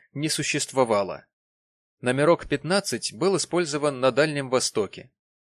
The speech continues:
Тринадцатого июня тысяча девятьсот сорокового года были реорганизованы войска Дальнего Востока.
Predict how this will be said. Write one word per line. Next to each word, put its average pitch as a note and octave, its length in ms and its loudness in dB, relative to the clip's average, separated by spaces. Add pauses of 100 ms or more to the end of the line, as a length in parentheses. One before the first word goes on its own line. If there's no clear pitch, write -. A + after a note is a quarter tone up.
(120)
Тринадцатого B2+ 680 2
июня B2 680 0
тысяча C3+ 320 -4
девятьсот B2+ 400 0
сорокового A#2 580 2
года D3+ 400 2
были E3+ 300 0
реорганизованы C#3+ 1040 2
войска B2 420 2
Дальнего B2 460 0
Востока. - 640 0